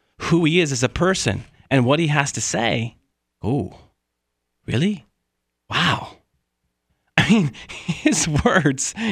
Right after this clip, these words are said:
you know, he says, he says, "The true evangelizer is not one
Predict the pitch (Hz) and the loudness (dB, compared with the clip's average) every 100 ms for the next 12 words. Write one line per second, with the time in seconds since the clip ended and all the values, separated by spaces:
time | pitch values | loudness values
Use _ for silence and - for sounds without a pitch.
0 | 165 285 185 220 - 175 160 - - - | 0 2 2 2 2 4 2 -4 -14 -18
1 | - - 220 220 - - - - - - | -8 -2 0 0 0 -8 -18 -20 -20 -20
2 | - - - - 165 156 - _ _ - | -14 -12 -12 -8 -4 -2 -4 _ _ 0
3 | - - - 175 196 - 302 339 294 190 | 0 -4 -2 0 2 2 4 4 4 4
4 | 202 247 220 160 123 101 110 120 135 - | 4 4 4 4 4 2 0 0 0 2
5 | 196 190 226 262 - 147 147 208 180 156 | 2 2 2 0 0 2 2 4 2 0